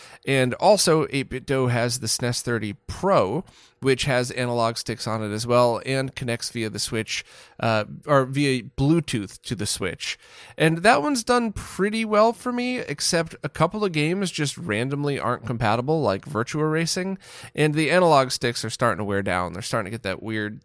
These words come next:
stickiness to them that, uh, you know, anybody that owns that controller probably ha-, knows exactly what I'm talking about. So I've been looking to upgrade that, and this definitely seems to be an interesting choice. Of course, the first thing I'm always wondering in a scenario like this is what is the actual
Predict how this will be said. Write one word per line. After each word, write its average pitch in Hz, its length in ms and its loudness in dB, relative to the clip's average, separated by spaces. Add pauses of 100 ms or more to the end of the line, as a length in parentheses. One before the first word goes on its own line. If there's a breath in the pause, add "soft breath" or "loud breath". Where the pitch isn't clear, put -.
stickiness 117 600 -6
to 120 140 -2
them 120 220 0
that, 113 220 -8
uh, 101 380 -2 (100)
you 131 100 -4
know, 113 100 0
anybody 135 380 4
that 117 120 2
owns 113 180 0
that 107 160 -4
controller 101 440 -6
probably 104 640 -4 (280 loud breath)
ha-, 110 180 -2
knows 127 240 0
exactly 107 400 -2
what 95 100 -4
I'm 95 100 -8
talking 107 280 -2
about. 113 340 2 (440 loud breath)
So - 140 4
I've 175 100 6
been 190 100 4
looking 220 220 4
to 175 100 2
upgrade 113 400 0
that, 92 300 0
and 110 260 -10
this 185 260 -4 (100)
definitely 233 380 -2
seems 180 260 -2
to - 100 -12
be 135 120 -2
an 113 60 0
interesting 95 480 -6
choice. - 460 -4 (380 loud breath)
Of 151 100 -8
course, 196 240 6
the 185 100 -2
first 180 280 0
thing 165 140 0
I'm 135 140 0
always 135 500 0
wondering 101 420 -4
in 90 120 -8
a 101 60 -6
scenario 98 500 -4
like 98 180 -6
this 92 220 -6
is 92 200 -10
what 110 260 -6
is 107 180 -8
the 101 160 -4
actual 92 500 -6